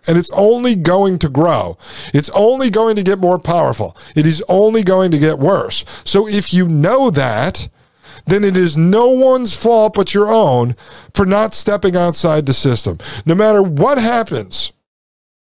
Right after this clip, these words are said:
in our history, I mean, in our future, no matter what happens,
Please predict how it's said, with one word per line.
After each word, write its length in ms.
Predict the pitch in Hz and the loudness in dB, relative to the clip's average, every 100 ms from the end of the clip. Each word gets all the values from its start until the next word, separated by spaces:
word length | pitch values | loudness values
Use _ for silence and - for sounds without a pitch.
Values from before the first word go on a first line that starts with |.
| - | -6
in 140 | 156 165 | -2 2
our 220 | 180 208 | 2 2
history, 540 | 196 196 - 113 104 | 2 0 -2 -2 -2
I 120 | 143 | -2
mean, 160 | 160 160 | 0 2
in 100 | 170 | 2
our 180 | 185 220 | 2 0
future, 560 | - 214 202 - 87 - _ - - | 0 0 0 -4 -10 -16 _ -20 -2
no 80 | 147 | 0
matter 240 | 185 196 | 2 2
what 240 | 175 190 226 | 2 2 0
happens, 720 | 196 170 156 98 87 87 - | 0 -2 -2 -6 -6 -6 -6